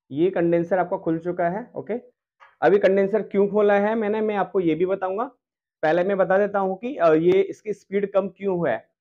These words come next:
देखिए फ्रेंड्स, सबसे पहला फैक्टर है कि इसकी स्पीड कम होने का कारण है कि हमारे घर में जो वोल्टेज आ रहे हैं, वो हो सकता है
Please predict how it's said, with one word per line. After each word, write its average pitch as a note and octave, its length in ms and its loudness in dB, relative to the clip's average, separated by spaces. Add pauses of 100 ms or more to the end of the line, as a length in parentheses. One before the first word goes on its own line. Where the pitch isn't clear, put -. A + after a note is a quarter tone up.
(260)
देखिए G3 200 2
फ्रेंड्स, A#3 220 0
सबसे A3+ 280 0
पहला G#3 260 4
फैक्टर G#3 400 0
है G3+ 100 4
कि A3 440 -4 (180)
इसकी G#3 260 -4
स्पीड G#3 280 -2
कम G#3+ 140 2
होने F#3+ 260 0
का G3+ 160 2
कारण F#3+ 360 2
है F3+ 120 2
कि A3+ 120 0
हमारे F3+ 400 2
घर E3 240 2
में F#3 120 -4
जो F#3+ 120 0
वोल्टेज D3+ 440 2
आ F3+ 120 6
रहे E3 160 2
हैं, F#3 160 -2
वो F3+ 200 2
हो E3+ 120 2
सकता F3 260 -2
है F3+ 360 0